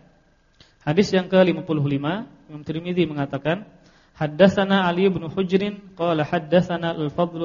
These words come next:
bin Musa, an Abdul Mu'min ibni Khalid, an Abdullah ibni Buraidah, an Ummi Salamah radhiyallahu anha qalat, kanat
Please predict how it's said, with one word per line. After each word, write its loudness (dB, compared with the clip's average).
bin -6
Musa, -4
an -6
Abdul -2
Mu'min -8
ibni -2
Khalid, 0
an -8
Abdullah -2
ibni -6
Buraidah, -2
an -6
Ummi -10
Salamah -2
radhiyallahu -2
anha -6
qalat, -2
kanat 4